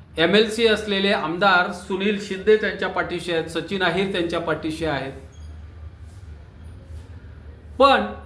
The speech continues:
या मतदारसंघात त्यांना गुंतवून ठेवण्यासाठी भारतीय जनता पार्टी आणि शिंदे साहेब, म्हणजे फडणवीस आणि शिंदे साहेबांनी हे करून की त्यांच्या विरोधात शिंदे गटातून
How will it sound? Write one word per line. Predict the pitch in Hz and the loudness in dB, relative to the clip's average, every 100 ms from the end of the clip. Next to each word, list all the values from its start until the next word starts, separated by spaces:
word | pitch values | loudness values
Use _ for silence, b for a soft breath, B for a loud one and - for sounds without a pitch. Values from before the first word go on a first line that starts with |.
| - - - | -16 -18 -12
या | 160 220 294 | 2 6 6
मतदारसंघात | 277 240 226 226 220 214 208 | 6 0 0 0 -2 -2 -2
त्यांना | 208 202 202 | -2 -2 -2
गुंतवून | 196 170 202 208 262 277 233 | -2 -4 -2 -2 -2 -2 -2
ठेवण्यासाठी | 196 196 185 180 160 160 147 | -2 0 -2 -2 -2 -2 -2
भारतीय | 151 156 156 214 | 0 -2 0 0
जनता | 185 170 170 | 0 -2 -2
पार्टी | 170 160 165 | -2 -2 0
आणि | 160 156 | -2 -2
शिंदे | 156 143 156 | -4 0 2
साहेब, | 147 143 131 - | 2 -2 -4 -6
म्हणजे | 139 143 - | -6 -6 -2
फडणवीस | 151 180 180 175 | 0 0 -2 -4
आणि | 165 | -4
शिंदे | 151 151 151 | -4 -2 -2
साहेबांनी | 147 143 143 139 147 147 - - - - | -2 -4 -2 -4 -4 -10 -16 -20 -20 -18
हे | 107 143 | -6 -4
करून | 143 131 110 110 B B - | -2 -2 -4 -8 B B -4
की | 202 208 | -2 0
त्यांच्या | 196 170 170 233 233 | 2 2 4 4 4
विरोधात | 196 185 180 185 196 | 2 -4 -2 -4 -4
शिंदे | - 175 190 220 | -4 -2 4 4
गटातून | 214 170 165 160 165 135 131 | 4 0 -2 -4 -4 -4 -6